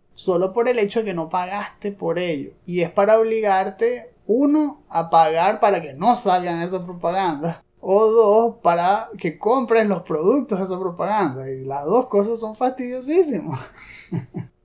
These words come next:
Parece que PlayStation está trabajando con una tecnología que va justamente a eso, inyectar propaganda dentro de los juegos. Entonces dice, entre comillas, que la idea es estimular a los developers para seguir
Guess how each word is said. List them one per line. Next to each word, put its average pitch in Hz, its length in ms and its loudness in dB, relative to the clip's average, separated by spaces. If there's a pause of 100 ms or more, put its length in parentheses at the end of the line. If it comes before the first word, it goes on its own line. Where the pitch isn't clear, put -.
Parece 202 380 0
que 285 120 -6
PlayStation 226 580 -4
está 214 260 -6
trabajando 262 760 -4
con 220 120 -4
una 269 200 -8
tecnología 247 760 -4
que 196 160 0
va 202 340 -2 (280)
justamente 247 600 -4
a 240 100 2
eso, 214 180 -2
inyectar 202 1000 0
propaganda 220 1000 0
dentro 285 640 -2
de 285 60 2
los 214 180 0
juegos. - 440 -6 (140)
Entonces 202 360 -2
dice, 240 440 -2
entre 170 280 -4
comillas, 226 460 -2
que 190 140 2
la 185 120 2
idea 220 540 -2
es 311 260 -2 (160)
estimular 214 840 -4
a 247 60 -2
los 233 260 -2
developers 240 960 -2
para 208 260 0
seguir 220 800 0